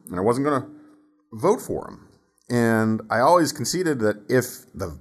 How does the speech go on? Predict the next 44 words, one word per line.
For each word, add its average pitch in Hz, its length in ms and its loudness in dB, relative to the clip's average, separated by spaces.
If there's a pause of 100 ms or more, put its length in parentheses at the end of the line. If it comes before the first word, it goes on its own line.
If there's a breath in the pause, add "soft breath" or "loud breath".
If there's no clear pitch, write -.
election 113 480 -2
came 104 300 -2
down 101 280 2
to 82 120 -8
me, 78 480 -4 (680 soft breath)
um, 87 580 2
I 90 80 -2
would 92 160 -2 (280)
certainly 110 480 -2 (280)
vote 110 220 2
for, 98 140 -8
and 101 160 -4
I 90 80 -2
had 127 260 2
to 117 60 4
vote 110 200 6
for 95 120 0
one 101 160 4
of 90 80 0
the 87 80 -2
two 131 240 2
of 95 80 4
them, 87 120 0
I 90 60 -2
would 85 160 -4
vote 95 160 0
for - 80 -8
Trump 92 300 -2
over 80 180 -6
Hillary 78 300 -6
Clinton. - 440 -14
And - 100 -18
so 92 100 -6
I 95 100 -2
had 110 220 2
sympathy 120 340 0
for 107 80 -4
people 113 300 0
who 92 120 2
lived 101 280 4
in 87 120 -2
some 107 180 -6
swing 107 260 -4
state. 101 260 -8